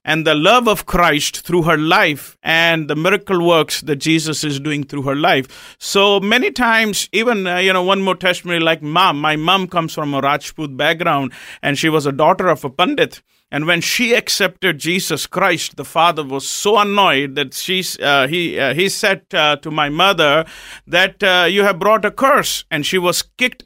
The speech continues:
out of the house, and she was all alone on the road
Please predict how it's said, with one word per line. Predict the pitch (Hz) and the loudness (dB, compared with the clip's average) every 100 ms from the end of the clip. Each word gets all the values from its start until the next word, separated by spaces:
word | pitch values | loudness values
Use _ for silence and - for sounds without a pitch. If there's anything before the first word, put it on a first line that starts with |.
| _ - | _ 0
out | 202 202 - | 0 0 -4
of | 170 151 | -6 -4
the | 151 | 0
house, | 214 240 147 - - | 2 2 -2 -10 -8
and | 147 139 | -6 -4
she | 170 | -2
was | 165 160 156 - | 0 0 -2 0
all | 175 208 202 | 2 2 2
alone | 160 170 180 160 160 - 151 | 0 2 2 2 0 -4 -6
on | 151 | -4
the | 143 | -2
road | 143 185 147 147 | 2 4 4 4